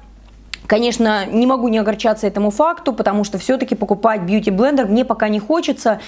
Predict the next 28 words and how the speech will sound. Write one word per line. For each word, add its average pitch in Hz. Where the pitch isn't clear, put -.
Меня 220
в 269
первую 226
очередь 214
у-, 196
удовлетворяет 208
вот 185
такая 226
форма. 160
А, 208
могу 233
сказать, 311
что -
его 254
не 254
просто 254
отмыть, 254
как 214
и -
другие, 220
наверное, 190
спонжи, 302
а 262
покупать 226
оригинальное 220
мыло 220
для 196
бьюти-блендера 220